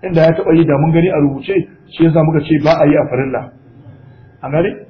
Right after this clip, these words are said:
To ina ganin wannan shine sahihi, amma akwai wannan ra'ayi cewa a farilla ma kana iya yi. In ka zo wajen ihdinas siratal mustaqim, sai ka zo Allahumma hadini, Allahumma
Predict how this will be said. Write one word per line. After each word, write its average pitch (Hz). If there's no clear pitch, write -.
To 131
ina 160
ganin 156
wannan 175
shine 160
sahihi, 139
amma 143
akwai 170
wannan 147
ra'ayi 156
cewa 147
a -
farilla 170
ma 151
kana 151
iya 143
yi. 127
In 156
ka 165
zo 156
wajen 160
ihdinas 156
siratal 156
mustaqim, 147
sai 156
ka 151
zo 147
Allahumma 156
hadini, 131
Allahumma 151